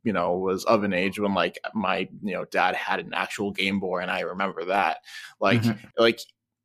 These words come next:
Speaker 1: yeah, it, it just, it just brings me back to that childhood in just the charm and just the earnestness around everything, I guess, is, is kind of a
Speaker 2: Mm.
Speaker 1: word I would use.
Speaker 2: No, I totally
Speaker 1: Um,
Speaker 2: buy it. I mean,
Speaker 1: yeah.
Speaker 2: I had a Game Boy. I had a Game
Speaker 1: Yeah.
Speaker 2: Boy, and then I upgraded it a few years later to a Game Boy Color.
Speaker 1: Exactly,
Speaker 2: Um,
Speaker 1: yeah.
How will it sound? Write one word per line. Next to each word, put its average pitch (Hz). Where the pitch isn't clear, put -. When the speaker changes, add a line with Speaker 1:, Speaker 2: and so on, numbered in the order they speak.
Speaker 1:
yeah, 131
it, 147
it 156
just, 151
it 151
just 139
brings 127
me 123
back 101
to 117
that 101
childhood 110
in 101
just 107
the 104
charm 104
and 95
just 107
the -
earnestness 110
around 147
everything, 160
I 160
guess, 160
is, 147
is 131
kind 165
of 190
a 151
Speaker 2:
Mm. -
Speaker 1:
word 151
I 156
would 160
use. 165
Speaker 2:
No, 185
I 147
totally 156
Speaker 1:
Um, -
Speaker 2:
buy 135
it. 90
I 123
mean, 107
Speaker 1:
yeah. 98
Speaker 2:
I 143
had 131
a 90
Game 85
Boy. 76
I 104
had 107
a 101
Game 165
Speaker 1:
Yeah. 104
Speaker 2:
Boy, 101
and 95
then 104
I 101
upgraded 95
it -
a 85
few 98
years 90
later 90
to 92
a 90
Game 87
Boy 82
Color. 82
Speaker 1:
Exactly, 107
Speaker 2:
Um, 110
Speaker 1:
yeah. 110